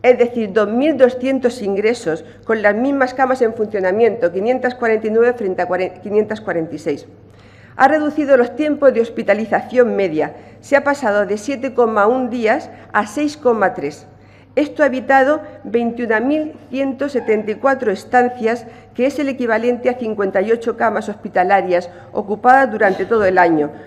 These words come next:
lo que permite mantener una reserva de sesenta y nueve camas y entre cuatro y cinco quirófanos para posibles necesidades coyunturales y para posibles crecimientos de población o actividad de hospitalización.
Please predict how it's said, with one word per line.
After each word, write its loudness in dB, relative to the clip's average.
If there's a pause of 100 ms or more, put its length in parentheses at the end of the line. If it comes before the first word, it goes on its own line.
lo 0
que -2
permite 0
mantener 2 (260)
una 4
reserva 2
de 0
sesenta -4
y 0
nueve 2
camas 0 (240)
y 6
entre 0
cuatro 4
y 0
cinco -2
quirófanos -2
para -2
posibles -6
necesidades -2
coyunturales -2 (440)
y -2
para 0
posibles -4
crecimientos -4
de -6
población 0 (160)
o 2
actividad -2
de -4
hospitalización. -6